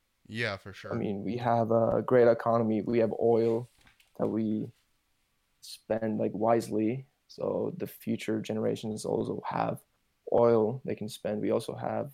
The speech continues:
Speaker 2: a huge fishing business, which make-, uh,
Speaker 1: Mm-hmm.
Speaker 2: which makes a lot of money. So Norway doesn't really have that many problems, but it's definitely not perfect, you know?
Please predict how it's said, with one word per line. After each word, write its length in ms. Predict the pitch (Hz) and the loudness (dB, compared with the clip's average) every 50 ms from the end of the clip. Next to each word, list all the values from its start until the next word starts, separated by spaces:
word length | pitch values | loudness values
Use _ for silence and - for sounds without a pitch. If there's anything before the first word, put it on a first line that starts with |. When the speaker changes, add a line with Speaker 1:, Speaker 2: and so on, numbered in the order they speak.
| - - - | -16 -14 -14
Speaker 2:
a 80 | 113 - _ _ _ _ - | -14 -14 _ _ _ _ -20
huge 460 | - - - 123 123 202 - - - | -16 -4 0 0 0 0 -2 -8 -14
fishing 440 | - - - 113 - - 107 110 107 | -10 -4 -4 -4 -2 -2 -6 -4 -4
business, 560 | - - - - - - 113 117 131 - - - | -4 -6 -6 -6 -8 -6 -6 -6 -8 -10 -14 -14
which 140 | - - - | -12 -10 -8
make-, 240 | 120 113 107 113 117 117 | -6 -6 -6 -4 -2 0
uh, 100 | 123 117 | 0 0
Speaker 1:
Mm-hmm. 120 | 107 110 110 | 0 -2 -6
Speaker 2:
which 140 | 107 - 120 | -8 -8 -10
makes 260 | 113 104 120 123 120 | -10 -10 -10 -12 -10
a 40 | 117 | -10
lot 200 | - - 110 110 | -10 -8 -8 -10
of 100 | 107 107 | -8 -6
money. 300 | 110 110 107 113 120 131 | -6 -6 -6 -6 -8 -10
So 400 | - - - - - 95 113 127 _ _ _ _ _ _ _ _ _ _ _ _ _ _ - | -12 -12 -10 -8 -8 -8 -10 -12 _ _ _ _ _ _ _ _ _ _ _ _ _ _ 2
Norway 240 | 139 156 180 190 180 | 4 6 6 8 8
doesn't 240 | 165 160 143 139 127 | 6 6 6 6 6
really 180 | 120 120 117 | 6 6 6
have 200 | 113 117 117 117 | 6 4 4 4
that 100 | 117 113 | 4 2
many 180 | 113 113 110 110 | 2 2 0 -2
problems, 560 | - - 120 117 120 117 120 131 - - - _ _ _ _ - | -2 0 2 2 2 2 0 -4 -6 -12 -16 _ _ _ _ -4
but 360 | 131 120 113 113 113 110 - | -2 -2 0 0 -2 -4 -6
it's 160 | - - - - | -8 -10 -6 -4
definitely 320 | 117 117 - 117 117 117 | -4 -4 -4 -6 -8 -8
not 140 | 117 - _ | -8 -10 _
perfect, 440 | - 120 117 - - 190 190 _ - | -4 -4 -4 -4 -6 -10 -10 _ -12
you 60 | - | -10
know? 220 | - 123 131 135 | -10 -10 -10 -12